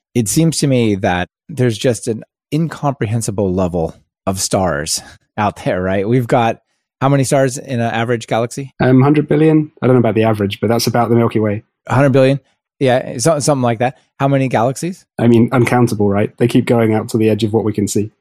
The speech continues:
Speaker 1: Right, but it's millions of galaxies?
Speaker 2: Well, more. I mean, it's not a countable number. I mean, there's, there's just
Speaker 1: <laughs> So you, you gotta multiply those two numbers, and then you think each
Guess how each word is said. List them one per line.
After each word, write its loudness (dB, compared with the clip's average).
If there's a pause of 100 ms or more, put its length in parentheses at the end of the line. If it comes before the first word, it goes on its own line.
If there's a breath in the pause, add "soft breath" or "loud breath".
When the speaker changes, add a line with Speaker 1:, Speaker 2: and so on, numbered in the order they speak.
Speaker 1:
Right, 0
but -2
it's -2 (120)
millions 0 (280)
of -8
galaxies? -4 (160)
Speaker 2:
Well, 2
more. 4
I 4
mean, 6
it's 0
not 2
a 2
countable -2
number. -2
I -8
mean, -4
there's, -8
there's -4
just -14
Speaker 1:
<laughs> -18
So 2
you, 4
you 2
gotta 4
multiply 2
those 0
two 0
numbers, -2
and 0
then 0
you 2
think -6
each -4